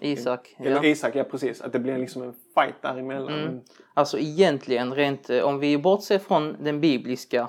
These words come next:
Speaker 1: versionen
Speaker 2: Mm.
Speaker 1: av, eh, berättelsen, så rent i Koranen, rent strikt, så nämns ju inte namnet
Speaker 2: Nej.
Speaker 1: Ismail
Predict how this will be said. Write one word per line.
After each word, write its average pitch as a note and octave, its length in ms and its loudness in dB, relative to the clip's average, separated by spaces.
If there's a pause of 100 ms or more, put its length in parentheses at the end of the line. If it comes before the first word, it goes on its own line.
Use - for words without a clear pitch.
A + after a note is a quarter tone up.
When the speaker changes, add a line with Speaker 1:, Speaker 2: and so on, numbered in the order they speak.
(100)
Speaker 1:
versionen C3 640 -2
Speaker 2:
Mm. B2 120 -2
Speaker 1:
av, B2+ 260 -2
eh, A#2+ 220 -2
berättelsen, A#2+ 760 -6 (380)
så C3 580 2 (560)
rent D3 400 -4
i C#3 100 -4
Koranen, D3 640 2
rent D3+ 180 -6
strikt, - 460 -4
så - 120 -8
nämns C#3 420 -2
ju D3+ 60 -6
inte F3+ 220 -6
namnet C3 440 -4
Speaker 2:
Nej. C3 100 -8
Speaker 1:
Ismail B2 540 -4